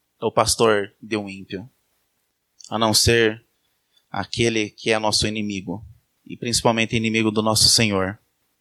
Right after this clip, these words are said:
Então o pastor, ele pro-, ali no primeiro versículo já diz, né? "O Senhor é meu pastor e nada me faltará." Então o bom pastor provê tudo às suas ovelhas. E Deus como pastor nos lembra que somos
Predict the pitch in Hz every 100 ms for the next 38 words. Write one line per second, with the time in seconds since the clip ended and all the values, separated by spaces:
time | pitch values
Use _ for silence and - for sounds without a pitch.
0 | _ _ _ _ _ _ _ _ - 170
1 | 254 269 254 196 160 - 196 226 202 127
2 | 131 143 165 202 185 156 - 64 151 160
3 | 196 175 156 151 160 156 160 147 147 139
4 | 170 180 202 196 190 190 175 156 196 -
5 | - - - - 180 - 196 185 208 214
6 | 214 208 208 - 170 185 180 170 175 180
7 | 196 175 175 156 156 170 - - _ _
8 | - 156 202 185 202 196 156 - 165 180
9 | 170 135 143 135 160 - 180 170 147 160
10 | 147 160 127 117 104 101 - - _ _
11 | _ - - 127 143 175 - 170 156 147
12 | 185 170 156 143 139 156 156 139 131 -
13 | 143 143 139 - -